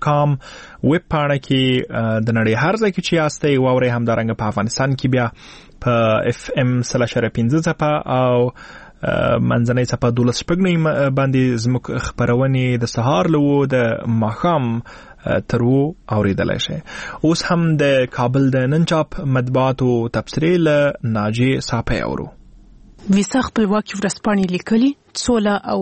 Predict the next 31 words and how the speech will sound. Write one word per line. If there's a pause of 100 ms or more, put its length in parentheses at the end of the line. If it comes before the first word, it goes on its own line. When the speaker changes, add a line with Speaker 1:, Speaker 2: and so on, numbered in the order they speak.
(140)
Speaker 2:
انتخابات (120)
دواړه
له (120)
بنبست
سره
مخ (120)
دي. (240)
وړاندې
راغلي (120)
د
ولسمشرۍ
د
انتخاباتو
له
ورځې (160)
څلور
نیمې
میاشتې
تېرې
شوې، (180)
خو
تر
اوسه (200)
خبره
معلومه
نه
ده
چې (380)
څه
به
کیږي.